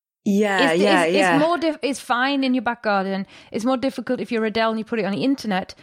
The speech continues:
Speaker 2: because there is
Speaker 1: Right.
Speaker 2: sensitivity around hair. That is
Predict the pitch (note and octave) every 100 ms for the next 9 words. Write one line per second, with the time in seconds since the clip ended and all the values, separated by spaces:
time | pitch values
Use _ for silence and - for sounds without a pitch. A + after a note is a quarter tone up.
0 | - - A3+ - A#3 G#3+ G#3 F3+ G3+ G3
1 | G#3+ G3 G3+ G#3+ F#3 - G3 F3+ F3 F3
2 | - - _ _ _ - E3+ - - _
3 | _ - A3 G#3 F#3 -